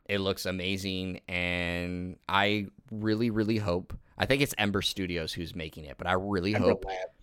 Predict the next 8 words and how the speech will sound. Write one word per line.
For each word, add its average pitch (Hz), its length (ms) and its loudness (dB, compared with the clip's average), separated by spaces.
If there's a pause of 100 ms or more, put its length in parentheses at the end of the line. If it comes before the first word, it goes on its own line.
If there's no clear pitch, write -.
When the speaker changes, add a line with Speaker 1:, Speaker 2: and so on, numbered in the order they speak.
(160)
Speaker 1:
Ember 120 240 6
Labs. 85 340 2 (280)
I 107 160 4
hope 110 420 2
Ember 104 240 0
Lab 92 400 2 (360)
has 101 440 2
a, 98 360 4